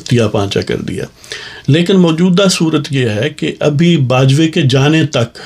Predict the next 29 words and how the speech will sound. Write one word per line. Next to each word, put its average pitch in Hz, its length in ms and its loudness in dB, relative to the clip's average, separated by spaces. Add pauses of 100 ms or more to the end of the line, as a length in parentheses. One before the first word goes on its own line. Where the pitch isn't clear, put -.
(120)
यानी 110 240 -2
कोई 127 160 -4
बहुत 139 220 2
ज़्यादा 143 280 2
लंबी 147 300 2
बात 135 300 2
तो 139 80 0
नहीं 190 180 0
है, 143 100 -2
दो 135 140 0
तीन 135 240 0
महीने 139 320 4
की 156 200 0
बात 92 320 -2
है 92 80 -4
ना, 165 200 -2 (720)
तो 117 760 2
उस 139 200 2
वक़्त 156 260 0
तक 151 100 0
तो 139 460 0 (280)
एस्टैब्लिशमेंट 131 720 0
यानी 123 280 2
जनरल्स 120 520 2
भी 160 180 2 (560)
इमरान 147 320 0
खान 143 180 -2
के 147 160 -2
साथ 131 280 0